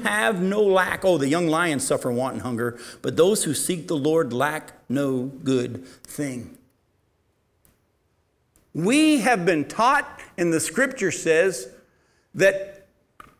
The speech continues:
sin is pleasurable, but Jesus is greater.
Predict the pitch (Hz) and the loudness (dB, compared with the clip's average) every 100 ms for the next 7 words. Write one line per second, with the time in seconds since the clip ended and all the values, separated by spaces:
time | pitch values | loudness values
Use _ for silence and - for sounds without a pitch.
0 | _ - - 262 285 269 - 208 143 147 | _ -10 2 4 6 4 4 4 4 2
1 | 156 190 - - - _ _ 233 233 170 | 2 2 -2 -12 -20 _ _ 4 4 6
2 | 311 269 240 269 214 320 254 107 98 | 6 6 2 0 6 8 8 4 -6